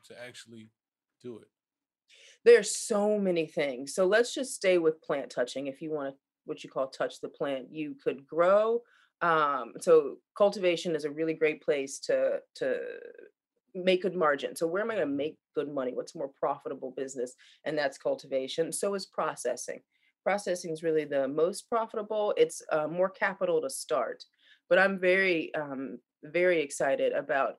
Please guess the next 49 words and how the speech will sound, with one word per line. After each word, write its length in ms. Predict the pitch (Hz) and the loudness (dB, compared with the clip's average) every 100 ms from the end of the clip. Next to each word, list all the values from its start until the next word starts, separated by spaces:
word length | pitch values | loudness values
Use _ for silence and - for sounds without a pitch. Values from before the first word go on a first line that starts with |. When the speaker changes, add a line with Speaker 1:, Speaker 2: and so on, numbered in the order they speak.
| - | -8
Speaker 2:
a 60 | 139 | -2
Black 280 | 156 139 | 0 0
business 240 | 151 147 139 | -4 -10 -12
who 100 | 151 | -6
might 200 | 143 139 | -6 -4
come 200 | 156 139 | -6 -6
to 60 | 143 | -6
me 120 | 139 | -6
and 140 | 139 | -4
wanna 180 | 139 135 | -4 -4
open 380 | 135 135 131 - | -4 -6 -10 -10
a 40 | - | -6
processing. 560 | 151 147 139 135 135 | -6 -4 -8 -8 -8
How 160 | 139 156 | -6 -4
do 80 | 147 | -6
we 160 | 139 | -8
help 240 | 143 135 139 | -6 -6 -8
you 100 | 131 - | -10 -8
fund 260 | 143 143 | -8 -6
that? 260 | 135 127 - _ _ _ _ _ | -6 -6 -8 _ _ _ _ _
You 140 | - 175 | -12 -6
talked, 320 | 190 185 - | -2 -2 0
asked 280 | 151 165 - | 0 0 -2
me 80 | 156 | -6
kind 160 | 160 | -4
of 80 | 143 | -6
how 160 | 156 160 | 0 0
much 320 | 156 143 - | 0 -4 -4
money. 440 | 156 139 135 139 _ | -4 -4 -4 -8 _
Processing 500 | 214 208 208 190 190 | 0 0 0 -4 -4
is 80 | 180 | -4
gonna 160 | 185 160 | -4 -4
take 320 | - 165 165 | -2 -4 -4
you 380 | 165 160 151 139 - | -2 -2 -2 -6 -2
five 240 | 165 160 | 0 0
hundred 280 | 165 156 143 | -2 -6 -2
thousand 440 | 156 151 160 147 | -2 -2 -4 -6
or 120 | 139 | -4
more 480 | 135 143 147 135 127 _ 117 | -2 -4 -2 -2 -2 _ -16
Speaker 1:
Like, 120 | 143 139 | -14 -4
is 80 | |
Speaker 2:
to 60 | 156 | -2
Speaker 1:
that, 160 | 156 156 | -2 0
like, 100 | 143 | 0
Speaker 2:
start. 240 | 135 147 | 0 0
Speaker 1:
growing 420 | 131 151 156 156 | -2 -6 -6 -12
it? 160 | 156 _ _ _ _ - | -14 _ _ _ _ -18
Like 200 | 120 117 _ _ - _ 254 | -16 -16 _ _ -16 _ 6
Speaker 2:
Prosso-, 600 | 254 285 - 185 160 | 6 6 6 8 6